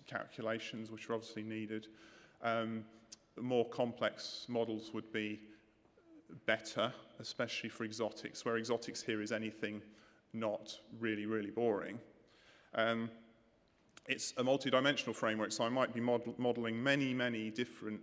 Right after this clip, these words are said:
risk factors, interest rates, F X rates, and so on and so on, and I'm needing to deal with collateral as well within it, within all of that.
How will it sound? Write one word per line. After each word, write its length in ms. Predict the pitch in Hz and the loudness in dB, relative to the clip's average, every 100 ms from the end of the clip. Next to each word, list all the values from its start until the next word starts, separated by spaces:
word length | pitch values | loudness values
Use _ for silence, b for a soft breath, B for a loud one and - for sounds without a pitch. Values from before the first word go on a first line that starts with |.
| - 120 | -8 -4
risk 240 | 113 - | -2 0
factors, 360 | 110 - 110 117 | -4 -2 -4 -2
interest 320 | 110 - 117 | -4 -2 0
rates, 260 | 107 104 | 0 0
F 140 | 107 113 | -2 0
X 240 | 110 - | -2 -2
rates, 260 | 104 101 - | -4 -4 -8
and 80 | 104 | -4
so 160 | 113 | -4
on 80 | 101 | -4
and 100 | 101 | -4
so 240 | - 123 | 0 2
on, 160 | 104 107 - B B B | 2 -4 -10 B B B
and 200 | 120 120 | 4 4
I'm 140 | 120 127 | 2 0
needing 240 | 117 117 | 0 -2
to 100 | 120 | -4
deal 220 | 120 113 | 2 2
with 240 | 110 110 - | 2 -2 0
collateral 420 | 113 110 - 107 | 0 0 -2 -2
as 140 | 110 | 2
well 420 | 123 117 104 107 - B B B B | 4 6 6 4 -2 B B B B
within 200 | 113 117 | -2 -2
it, 120 | 117 | 0
within 300 | 120 113 117 | -2 2 2
all 180 | 113 107 | 2 0
of 120 | 98 101 | -2 -4
that. 360 | 85 - - | -4 -6 -14